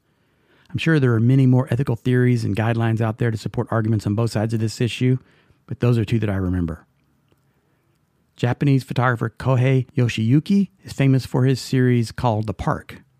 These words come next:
For various reasons, in the nineteen seventies, there developed a subculture of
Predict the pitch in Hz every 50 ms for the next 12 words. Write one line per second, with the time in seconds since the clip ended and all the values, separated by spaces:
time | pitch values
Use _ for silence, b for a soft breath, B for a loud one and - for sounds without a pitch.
0 | b b b b b b b b b b b b b - 131 104 98 107 113 117
1 | 131 135 127 - - 143 143 147 147 151 151 131 131 120 117 120 123 117 - 127
2 | 123 - - 135 135 135 135 139 135 131 127 117 101 98 101 101 104 104 104 -
3 | - - - 139 147 - - 131 120 113 - - 107 92 92 92